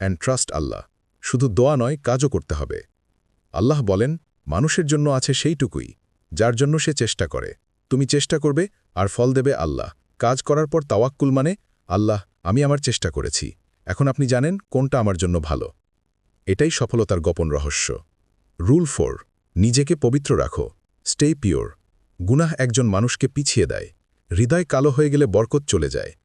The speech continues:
তাই হারাম থেকে দূরে থাকো, আল্লাহর ভয়ে ছোট গুনাহ থেকেও বাঁচো। চোখ, কান, জিহ্বা,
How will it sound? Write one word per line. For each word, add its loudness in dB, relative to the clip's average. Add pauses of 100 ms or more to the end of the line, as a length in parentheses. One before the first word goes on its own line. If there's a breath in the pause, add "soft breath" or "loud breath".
(260)
তাই 0 (320)
হারাম -2
থেকে -2
দূরে 2
থাকো, -2 (420)
আল্লাহর 2
ভয়ে 2
ছোট -2
গুনাহ 2 (100)
থেকেও 2
বাঁচো। -2 (560)
চোখ, 2 (280)
কান, 0 (280)
জিহ্বা, 0